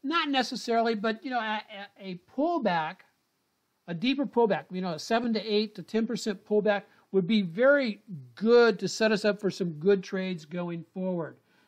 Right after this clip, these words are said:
So that's it for the S and P. The Qs, representing the Nasdaq. Uh,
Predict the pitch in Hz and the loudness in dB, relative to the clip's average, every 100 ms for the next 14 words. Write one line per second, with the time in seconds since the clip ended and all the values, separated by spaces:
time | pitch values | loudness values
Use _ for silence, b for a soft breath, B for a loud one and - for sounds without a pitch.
0 | _ - 208 202 196 220 247 277 269 254 | _ -4 0 0 0 -2 -2 -8 -8 -8
1 | 240 214 214 220 208 - 226 185 - b | -6 -6 -6 -4 -4 0 2 2 -2 b
2 | b _ _ _ - 202 226 - 311 302 | b _ _ _ -2 2 2 6 6 6
3 | - - _ _ _ _ _ _ _ _ | 0 -10 _ _ _ _ _ _ _ _
4 | _ _ _ 185 180 170 196 196 202 190 | _ _ _ -10 -8 -4 -4 -2 -2 -2
5 | 196 208 180 190 160 143 _ _ _ _ | -2 -2 -4 -8 -10 -10 _ _ _ _
6 | _ _ _ _ _ _ _ _ _ _ | _ _ _ _ _ _ _ _ _ _
7 | _ _ 185 214 | _ _ 0 2